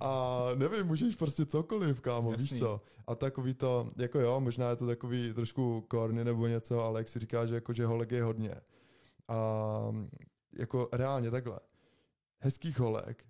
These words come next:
Speaker 1: je, pičo, milionkrát víc než v uvozovkách těch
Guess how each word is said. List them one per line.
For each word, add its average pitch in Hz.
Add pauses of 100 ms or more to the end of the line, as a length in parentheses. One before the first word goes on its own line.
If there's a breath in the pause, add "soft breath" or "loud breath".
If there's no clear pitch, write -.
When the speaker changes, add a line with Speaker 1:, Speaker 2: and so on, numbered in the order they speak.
(120)
Speaker 1:
je, 117
pičo, 120
milionkrát 135
víc 110
než 120
v -
uvozovkách 120
těch -